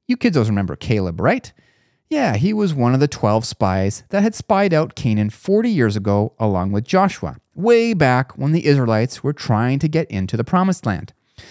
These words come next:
Caleb and Joshua were the two spies that came back with a good report. So yeah, that guy. Between Caleb and Joshua, these were the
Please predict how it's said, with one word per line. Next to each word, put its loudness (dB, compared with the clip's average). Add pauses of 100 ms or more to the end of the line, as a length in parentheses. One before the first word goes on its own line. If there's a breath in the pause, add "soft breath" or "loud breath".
(440 soft breath)
Caleb 0
and 0
Joshua 2
were -4
the -2
two 0
spies 0
that -6
came -2
back 2
with -2
a 0
good -2
report. -6 (380)
So -4
yeah, 2 (160)
that -2
guy. -8 (800 soft breath)
Between 0
Caleb 0
and 2
Joshua, 0 (360)
these 2
were 0
the -2